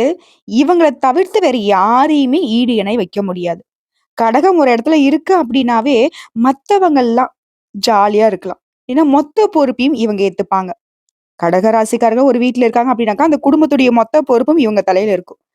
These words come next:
யாரும் கொடுக்க வேணாம். தன்னால போய் தலையை கொடுக்கறதுல கடகத்தை மிஞ்சிக்க ஆட்களே கிடையாது.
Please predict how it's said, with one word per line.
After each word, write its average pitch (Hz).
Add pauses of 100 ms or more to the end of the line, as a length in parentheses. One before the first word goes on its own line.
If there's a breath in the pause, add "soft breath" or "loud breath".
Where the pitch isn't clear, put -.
(360)
யாரும் 220
கொடுக்க 320
வேணாம். 254
தன்னால 269
போய் 359
தலையை 247
கொடுக்கறதுல 240
கடகத்தை 233
மிஞ்சிக்க 220
ஆட்களே 220
கிடையாது. 180